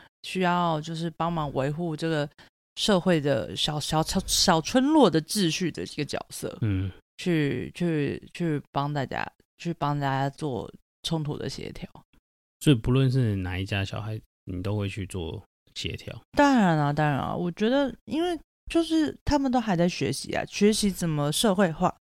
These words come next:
Speaker 1: 然后学习怎么跟人互动，然后学习这个，这个秩序。因为我觉得你刚刚讲那个公园跟自己认识的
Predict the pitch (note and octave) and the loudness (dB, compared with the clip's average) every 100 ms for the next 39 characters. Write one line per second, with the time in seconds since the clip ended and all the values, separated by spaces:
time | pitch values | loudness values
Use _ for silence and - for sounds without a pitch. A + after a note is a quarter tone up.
0 | - - _ F3 F3 F#3 E3+ D#3+ D#3 C#3 | -20 -20 _ -2 0 2 0 0 -2 -2
1 | E3 E3 D#3+ C#3 C#3+ E3+ - D3+ A2+ B2+ | 0 2 2 -2 -2 -4 0 0 0 0
2 | D#3+ D#3+ D#3 C#3 C#3+ C3+ D3+ C#3+ - - | -2 -2 -2 -2 -2 -2 -2 -2 -4 -10
3 | - - - - F#3 D#3 - - E3 C#3 | -20 -18 -20 -6 0 0 -2 -4 -4 -2
4 | F#3+ C4+ E4+ - - - - _ _ - | -2 0 -2 -6 -20 -20 -20 _ _ -12
5 | - - G#3+ G3 D4 G4 E4+ - _ G3+ | -10 -2 -2 4 2 2 -2 -6 _ 0
6 | F#3 C4 C#4+ D#4+ A3 D#3 F3 A3+ A3 - | 2 4 2 2 2 2 0 0 0 -4
7 | - B3+ B3 B3+ F3+ E3 F#3 A3+ - B3+ | 4 4 6 4 4 4 2 0 0 0
8 | D#3 D3 G3+ F#3 F3 G#3 F3+ - C#2 - | 0 2 2 2 2 0 0 0 -6 -6
9 | - | -14